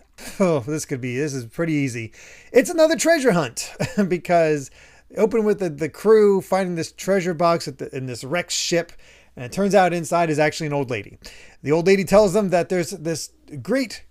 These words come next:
golden crown that rules, that tells them that they're, like, the king of the sea if they have it,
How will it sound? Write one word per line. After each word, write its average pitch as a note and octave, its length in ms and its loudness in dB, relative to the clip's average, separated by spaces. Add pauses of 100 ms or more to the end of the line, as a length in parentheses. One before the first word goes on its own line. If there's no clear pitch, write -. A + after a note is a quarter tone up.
golden A#3 460 4
crown F#3+ 540 -2
that C#3+ 80 -2
rules, F3+ 320 0
that E3+ 240 -6
tells E3+ 240 0
them D#3+ 140 -6
that D3 160 -4
they're, D3+ 160 -2
like, C#3 180 -4
the C3+ 60 -12
king A#3+ 260 -2
of G3+ 60 -2
the G3 60 -2
sea B2+ 560 -2 (280)
if C3+ 140 -12
they C#3+ 160 -2
have B2+ 260 -2
it, G#2+ 200 -12